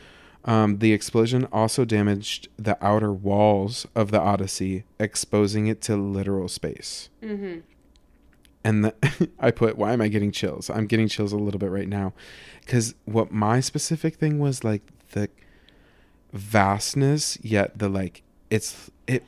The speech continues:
Speaker 1: has, like, a kind of encroaching feeling where it's
Speaker 2: It's
Speaker 1: just like,
Speaker 2: so
Speaker 1: "I'm trying to get in,
Speaker 2: claustrophobic.
Speaker 1: trying to get in." Ugh, it's so scary.
Speaker 2: Yeah.
Speaker 1: It, it, I just spooked myself out a little bit.
Speaker 2: Oh.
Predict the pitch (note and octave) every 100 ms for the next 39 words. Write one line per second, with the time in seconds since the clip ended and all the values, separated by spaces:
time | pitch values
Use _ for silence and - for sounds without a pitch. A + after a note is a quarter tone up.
0 | _ - B2+ B2+ E3+ F3 D#3 - A#2 A2+
1 | G#2 G#2+ G2 - G#2 G2+ - F#2+ F2 -
2 | F#2+ D2+ D2 F2+ G2 G2 - - - A3+
3 | A3+ G#3+ F#3 - G#3+ G3+ F#3+ G3+ F#3 -
4 | G2 F#2 F#2+ F2+ - - - - - A2
5 | G2+ - - G#2+ G2+ - - G2 - -
6 | A1 G#1 - - G3 D#3+ - - - _
7 | C3 B2+ - _ - B2 A#2 G2+ A2 G#2+
8 | - A2 - G2+ - F#2+ F#2 B1+ G1+ F2
9 | - - - _ _ - D#4+ -